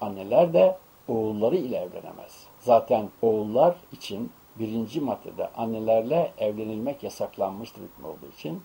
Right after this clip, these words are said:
burada tekrar kızları ve oğulları denmemiştir. Onun için ayet ayrıca kızları sayarken oğullarından da saymamıştır. İslam dışı toplumların bu tür kavramlara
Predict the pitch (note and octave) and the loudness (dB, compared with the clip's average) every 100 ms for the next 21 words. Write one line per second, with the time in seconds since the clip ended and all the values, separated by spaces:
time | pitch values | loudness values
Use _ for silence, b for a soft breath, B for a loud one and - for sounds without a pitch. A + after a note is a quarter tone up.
0 | - - G#2 G#2+ - A#3+ - G#2+ A2+ - | -12 -2 -2 -2 -4 -6 -4 -6 -6 -8
1 | G#2 G#2+ A#2+ G#2+ G2+ - D#3+ E3 C3+ F#2+ | -8 -6 -4 -4 -6 -8 -2 0 0 -2
2 | - - - - - - B2 A2 G#2 G#2+ | -10 -18 -20 -20 -20 -6 -2 -2 -4 -6
3 | G2+ - A2+ A2+ G#2+ - G#2 G2 G2+ - | -8 0 4 4 4 0 -2 -2 -6 -10
4 | A#2+ F#2+ G2+ F2+ F2+ F2 - - A2+ - | -10 -8 -8 -6 -4 -4 -6 -8 -6 -8
5 | - - - D#3 D3+ E3 B2 - - - | -12 -14 -12 -8 0 2 2 -2 -16 -20
6 | - - - - - - - F#3 F#3 D3+ | -20 -20 -20 -16 -12 0 6 8 6 0
7 | D3 A2+ - E2+ F#2 - G#2+ - C3+ - | 2 2 2 -2 -10 -8 -8 -6 -8 -2
8 | D3+ A#2 - A2+ A2 A2 A2+ G2 | -2 0 2 4 4 4 2 2